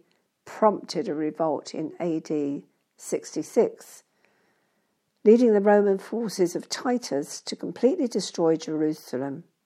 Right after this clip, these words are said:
and the temple in A D seventy. Afterward, Jerusalem was rebuilt as a Roman city.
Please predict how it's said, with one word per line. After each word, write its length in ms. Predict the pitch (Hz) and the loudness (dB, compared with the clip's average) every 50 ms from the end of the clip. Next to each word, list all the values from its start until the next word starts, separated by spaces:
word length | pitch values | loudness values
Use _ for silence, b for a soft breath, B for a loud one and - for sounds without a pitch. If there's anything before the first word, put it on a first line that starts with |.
| _ _ _ _ - | _ _ _ _ -8
and 120 | - 165 | -4 -4
the 80 | 156 170 | -4 -4
temple 680 | - - - 135 135 135 135 - - 135 135 - - b b b b b b b b b b | -4 -6 -8 -6 -6 -6 -8 -8 -6 -6 -6 -6 -8 b b b b b b b b b b
in 160 | 285 160 339 392 | -6 -4 -4 -2
A 220 | - 160 147 147 | -2 -2 -2 -2
D 240 | 143 - 147 131 82 | -2 -4 -6 -6 -6
seventy. 800 | - - - - 240 240 - 202 160 - - - - 214 190 _ _ _ _ _ _ _ _ _ _ _ _ _ _ _ _ _ _ _ _ _ _ _ b b b b b - | -8 -8 -4 0 0 2 2 0 -6 -6 -8 -12 -12 -14 -14 _ _ _ _ _ _ _ _ _ _ _ _ _ _ _ _ _ _ _ _ _ _ _ b b b b b 8
Afterward, 560 | 226 262 269 277 - 240 214 180 160 160 160 | 8 8 8 6 2 -2 2 2 2 2 0
Jerusalem 500 | - 214 220 247 269 269 - - 262 226 | -2 0 2 2 2 0 -2 -4 -4 -2
was 260 | 214 214 185 - - | -2 -2 -2 -2 0
rebuilt 520 | 226 220 220 220 - 196 175 147 143 - | 0 0 0 2 2 2 2 2 0 -4
as 100 | 180 175 | -8 -6
a 60 | 202 - | -4 0
Roman 360 | - 190 196 196 180 165 160 | 2 2 2 2 0 -2 -4
city. 540 | - - - 277 - - - 78 107 156 | -8 -8 -8 -8 -8 -8 -12 -12 -14 -14